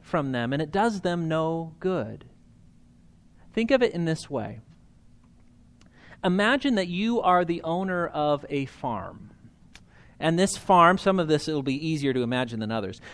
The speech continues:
This farm is mortgaged to some corporate bank somewhere. And as time goes on, you get further and further behind in the mortgage.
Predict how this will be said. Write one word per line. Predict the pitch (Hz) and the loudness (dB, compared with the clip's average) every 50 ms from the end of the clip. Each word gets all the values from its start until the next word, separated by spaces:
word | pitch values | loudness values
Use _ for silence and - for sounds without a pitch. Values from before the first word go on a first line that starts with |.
| - - | 4 10
This | 190 233 262 - - | 10 10 10 10 6
farm | - 214 185 165 147 139 139 151 190 214 208 - | 2 4 6 6 8 6 6 4 2 0 -2 2
is | 175 175 170 156 160 | 4 4 4 4 2
mortgaged | 165 175 196 208 208 185 160 156 151 151 - - - | 2 2 4 4 4 4 2 2 0 0 -2 -8 -8
to | 160 151 | -8 -6
some | - - 170 160 160 135 | -2 -2 0 0 0 0
corporate | - - 170 165 - 165 151 131 - 131 | 2 2 2 4 4 2 -2 -2 -2 0
bank | 143 135 123 113 107 - - | 0 0 0 0 -4 -8 -10
somewhere. | - 127 107 107 104 101 92 92 90 - - - - - - | -6 -6 -6 -4 -6 -6 -6 -8 -8 -10 -12 -20 -20 -14 -4
And | - 196 208 214 214 220 | 2 4 6 6 6 6
as | 208 202 202 - | 6 6 6 6
time | - - 247 262 285 294 277 | 4 2 2 4 4 4 4
goes | 208 220 208 202 196 - | 6 6 8 8 6 4
on, | 202 - 160 151 147 147 151 175 190 | 2 0 2 4 4 4 4 2 2
you | 185 208 220 | 2 0 2
get | 185 208 196 185 - | 4 4 4 4 2
further | - - - 240 254 269 269 233 247 233 226 | 0 2 4 4 6 6 6 6 6 4 4
and | 202 180 175 175 165 - | 4 0 -2 -4 -4 -6
further | - - 208 202 202 185 180 160 | -2 0 2 2 2 2 2 0
behind | 147 147 156 151 - 170 170 165 160 151 151 151 151 151 147 151 | 0 0 -2 -2 -2 0 0 2 2 2 2 0 0 -2 -2 -4
in | 147 147 143 139 | -2 -2 -2 -2
the | 139 131 | -2 -2
mortgage. | 139 135 135 131 123 107 123 113 110 113 110 - - | 0 0 0 0 -2 -2 -4 -4 -4 -4 -6 -10 -14